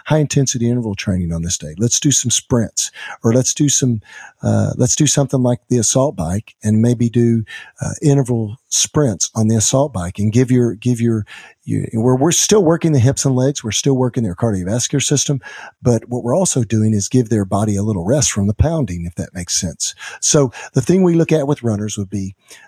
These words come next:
uh, we, we check out their training program, the volume that they're running. We look at their form. And then what we're gonna do is probably put them into a strength program 'cause it's predictable.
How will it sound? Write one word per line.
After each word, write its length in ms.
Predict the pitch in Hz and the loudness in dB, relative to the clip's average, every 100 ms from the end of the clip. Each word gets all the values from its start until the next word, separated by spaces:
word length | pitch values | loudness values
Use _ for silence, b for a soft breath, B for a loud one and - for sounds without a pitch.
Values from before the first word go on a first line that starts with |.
| B | B
uh, 120 | - - - - | -14 -14 -14 -12
we, 100 | - _ | -12 _
we 80 | 120 | -2
check 220 | - 156 | 2 2
out 100 | 190 | 2
their 80 | 185 | 0
training 360 | - 139 123 110 | 0 2 2 2
program, 480 | 117 101 101 120 - _ _ | 0 0 0 -2 -4 _ _
the 100 | 123 | -2
volume 440 | 107 120 139 131 104 | 2 4 4 2 0
that 140 | 98 | -2
they're 160 | 87 85 | -4 -2
running. 420 | 87 87 104 120 _ B B B B - | -2 0 -2 -4 _ B B B B -8
We 240 | 98 98 | -6 -6
look 180 | 120 135 | -2 0
at 80 | 170 | 2
their 120 | 180 | 0
form. 500 | 143 120 98 120 147 - _ _ B B B - | 0 -2 0 -2 -4 -8 _ _ B B B -4
And 240 | 113 123 | 0 2
then 260 | 131 131 127 123 | 2 2 0 -2
what 160 | 135 | 0
we're 60 | 127 | 2
gonna 200 | 127 120 | 2 4
do 220 | 123 120 | 4 2
is 120 | 113 | 2
probably 260 | - 113 123 | 0 0 2
put 180 | - - | 2 2
them 180 | 127 | 4
into 320 | 123 120 113 117 | 4 4 2 4
a 120 | 110 | 2
strength 480 | - - 131 123 - | 0 2 2 2 -2
program 440 | 87 82 87 117 | -4 -2 -2 -2
'cause 220 | - 135 | 0 -2
it's 120 | 135 | -2
predictable. 800 | - 147 110 110 - 95 101 170 | 0 0 2 0 0 -2 0 -2